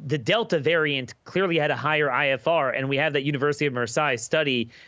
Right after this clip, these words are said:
that showed that Delta was prone to A D E enhancement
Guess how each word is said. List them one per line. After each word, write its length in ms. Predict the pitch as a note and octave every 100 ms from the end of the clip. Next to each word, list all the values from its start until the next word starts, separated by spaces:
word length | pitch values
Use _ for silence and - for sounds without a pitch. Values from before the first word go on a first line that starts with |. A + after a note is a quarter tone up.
| -
that 180 | C#3 C3
showed 540 | - E3+ D#3 C3+ A#2
that 280 | A2+ B2 A2+ _ _ A2+ A2 - A#2+
Delta 400 | E3+ G3 F3 D3
was 240 | C3+ C3
prone 380 | - - D#3 D#3+
to 240 | D3+ B2+ C#3
A 100 | D3+
D 500 | C#3+ C#3 D#3 B2 A#2
E 40 |
enhancement 800 | A#2+ A#2 D#3+ D3+ - B2 A2